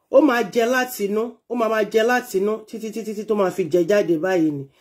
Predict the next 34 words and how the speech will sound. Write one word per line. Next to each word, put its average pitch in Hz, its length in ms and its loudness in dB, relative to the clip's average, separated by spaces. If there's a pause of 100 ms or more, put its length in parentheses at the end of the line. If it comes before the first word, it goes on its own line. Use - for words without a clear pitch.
(420)
Ṣé 254 100 2
dẹ̀ 226 100 4
mọ̀ 208 200 2
pé 220 140 2
kí - 180 2
nǹkan 240 220 0
tó 254 140 2
jẹ 214 220 0
láti 262 340 -2
inú 220 160 0 (140)
kó 247 140 -4
tó 247 140 0
jẹ 208 200 0
jáde 214 340 2
síta? 185 400 -4 (760)
Hmm. 220 260 -4 (3000)
Ibi 220 180 -4
tó 285 100 4
wá 294 180 4
bàjẹ́ 202 400 0
sí, 254 240 -8 (1300)
kò 180 80 2
síbi 277 340 2
tí 339 140 4
kò 311 160 4
tí 233 160 -4
ń 262 100 -2
múyàn. 247 380 -4 (1300)
Ṣé 185 280 0
rí? 190 120 0 (180)
Ara 208 260 0
àwọn 180 220 0
òyìnbó 160 340 0
nìyẹn. 180 360 -4